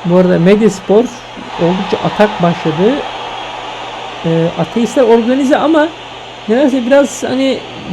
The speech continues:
bala, şansa bala yani vuruşlar var. Çok böyle net paslar daha henüz göremedik. Şimdi içeri doğru. Merhum Nihat Doğan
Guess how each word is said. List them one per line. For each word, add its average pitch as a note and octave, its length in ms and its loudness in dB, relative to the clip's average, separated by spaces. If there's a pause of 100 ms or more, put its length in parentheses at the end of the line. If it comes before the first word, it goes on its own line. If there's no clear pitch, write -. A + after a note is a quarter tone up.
bala, B3+ 320 4 (340)
şansa A#3 600 2
bala A#3+ 220 6
yani A#3 260 4
vuruşlar G3+ 640 2
var. B3 160 4 (680)
Çok A#3 120 0 (120)
böyle G#3+ 240 6
net C4+ 320 0 (120)
paslar A3 480 2
daha G#3+ 120 6
henüz A3+ 220 0
göremedik. G#3+ 340 2 (480)
Şimdi D4+ 280 6
içeri B3+ 280 4
doğru. C#4 520 6 (1200)
Merhum F3+ 460 -2
Nihat F#3+ 200 0 (100)
Doğan G3 300 4